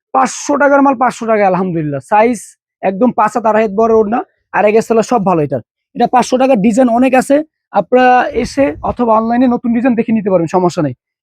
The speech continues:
এটা গেল পাঁচশো টাকা। পাঁচশো টাকার পরে সেয়া সিল্কের আসলে একটা অফার দিব, হ্যাঁ, সেয়া সিল্কের একটা অফার দিব। এইটা আমরা পাঁচশো টাকা, পাঁচশো প-, আহ, সরি, পাঁচশো পঞ্চাশ টাকা সেল করতাম।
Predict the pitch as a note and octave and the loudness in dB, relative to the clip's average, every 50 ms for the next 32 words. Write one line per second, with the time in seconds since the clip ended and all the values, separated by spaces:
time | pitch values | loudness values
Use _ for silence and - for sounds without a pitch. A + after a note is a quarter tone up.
0 | _ _ - G3+ G3+ A#3 A3 A#3 A#3+ C4 C#4+ E4+ - _ _ - A3+ G#3+ - - | _ _ -4 0 2 2 2 4 2 2 0 -2 -4 _ _ -2 -2 -2 0 -2
1 | A3+ F#3+ F3+ E3 C#3+ C3 - F#3+ F#3+ - - - A3+ A#3 A#3 A#3+ B3+ G#3 A3 B3 | -2 0 0 0 -2 -2 -2 -2 -2 -2 -2 -4 -4 0 0 0 0 0 0 0
2 | B3+ A#3+ - - - B3+ C4+ C#4 - - C#4 C4 A3 C4 B3+ A#3 - - B3+ A#3+ | 0 0 -2 -4 -2 0 0 0 0 0 -2 -2 0 0 0 -2 -2 -4 -8 -4
3 | - A3+ G#3+ G3 A#3 A3+ G3+ G3+ G#3 F#3 A3 D#4 - _ _ _ _ _ _ _ | 0 0 0 2 0 0 -2 -2 -2 -2 -2 -2 -4 _ _ _ _ _ _ _
4 | _ _ _ _ _ F#3+ F3+ D#3+ D3+ - - G#3 A3 G#3+ - - A3 G#3 G#3 G3 | _ _ _ _ _ 0 0 0 0 0 0 2 2 2 0 -2 -6 -6 -4 -2
5 | G#3 G3+ F#3 G#3+ G#3+ F#3 F#3 G3 A3 B3 - - - A3 A3+ F#3 - - - A#3 | -2 0 0 0 -2 -2 0 0 0 -2 -2 -2 -2 -2 -2 0 2 2 2 2
6 | - - - - - - - - - - - - - F3 F3+ G#3+ A3+ A3+ - A#3+ | 0 -2 -8 -18 -20 -20 -20 -20 -20 -20 -20 -16 -12 -6 -2 0 0 0 2 0
7 | G#3+ G3+ - - C4 B3 B3 C4 B3 C#4 C#4 C#4 - - A3 - - - - A#3 | -2 -2 -2 0 0 2 2 4 4 2 2 2 0 -2 -4 -4 -4 -4 -2 -2
8 | A#3+ - G#3 G3 - - G3+ F3+ E3 G3+ F#3+ - - A3 A3+ A#3 A#3+ A#3+ - - | 0 0 0 0 0 -2 -4 -4 -4 -4 -4 -4 -4 -2 -2 -2 0 -2 -2 0
9 | B3 B3 - - B3 A#3+ G#3+ A#3 A#3 - B3+ C4+ | -2 -2 0 0 0 0 0 0 0 0 0 -2